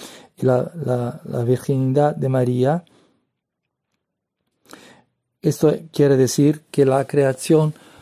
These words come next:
de, de, de la persona, de, del alma, de la vida, no fue por medio carnal, sino fue una obra directa de Dios,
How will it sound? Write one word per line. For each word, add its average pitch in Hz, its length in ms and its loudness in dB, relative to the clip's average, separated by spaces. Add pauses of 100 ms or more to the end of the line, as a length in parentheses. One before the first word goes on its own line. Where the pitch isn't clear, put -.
(320)
de, - 320 0
de, 131 240 -6
de 131 200 -4
la 131 120 0
persona, 131 600 -4
de, 127 180 -4
del 127 320 -2
alma, 120 500 -2 (400)
de 131 120 -2
la 139 100 4
vida, 156 460 0 (720)
no 160 280 4
fue 170 440 2 (1120)
por 139 180 0
medio 139 520 2 (680)
carnal, 139 640 0 (420)
sino 156 340 0
fue 156 160 2
una 151 120 2
obra 165 360 0 (200)
directa 151 720 -2 (1120)
de 139 160 4
Dios, 143 440 2